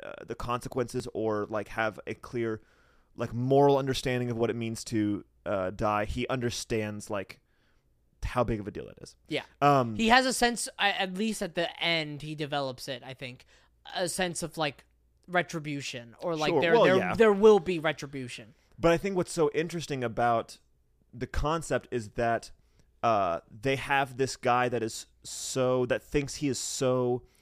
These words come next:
Speaker 1: in touch with reality. And then he encounters the profession with maybe the highest volume of people that are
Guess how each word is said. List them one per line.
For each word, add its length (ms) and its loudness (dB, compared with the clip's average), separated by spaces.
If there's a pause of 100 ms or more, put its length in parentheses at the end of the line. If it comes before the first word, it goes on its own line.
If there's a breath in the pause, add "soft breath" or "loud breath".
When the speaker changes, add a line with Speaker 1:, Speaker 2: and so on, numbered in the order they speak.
(400 soft breath)
Speaker 1:
in 200 2
touch 560 0
with 240 -4
reality. 520 -2 (800 soft breath)
And 480 -4 (220)
then 320 0
he 340 -8
encounters 800 -4 (540)
the 100 2
profession 640 -2
with 200 -4
maybe 420 -2
the 180 -6
highest 600 -4
volume 520 2
of 220 -8
people 460 -4 (520 soft breath)
that 240 4
are 220 0